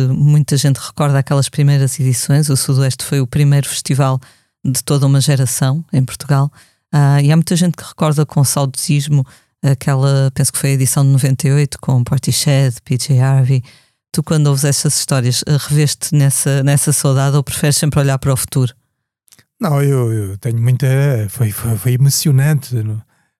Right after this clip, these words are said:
Speaker 2: Eh, Beth Gibbons a fazer, eh, mosh no, no Sudoeste é uma coisa que nunca mais ela certamente <laughs> aconteceu na vida dela, não é?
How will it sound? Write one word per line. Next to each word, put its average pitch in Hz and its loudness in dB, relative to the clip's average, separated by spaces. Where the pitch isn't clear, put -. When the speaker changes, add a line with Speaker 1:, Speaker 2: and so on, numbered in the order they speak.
Speaker 2:
Eh, 123 -6
Beth 143 -2
Gibbons 139 2
a 135 0
fazer, 139 0
eh, 127 0
mosh 151 0
no, 139 0
no 147 0
Sudoeste 147 -2
é 170 0
uma 143 2
coisa 139 0
que 123 -4
nunca 139 2
mais 143 0
ela 147 0
certamente 147 -2
<laughs> 165 -4
aconteceu 151 0
na 151 4
vida 147 0
dela, 139 -2
não 117 -6
é? 113 -12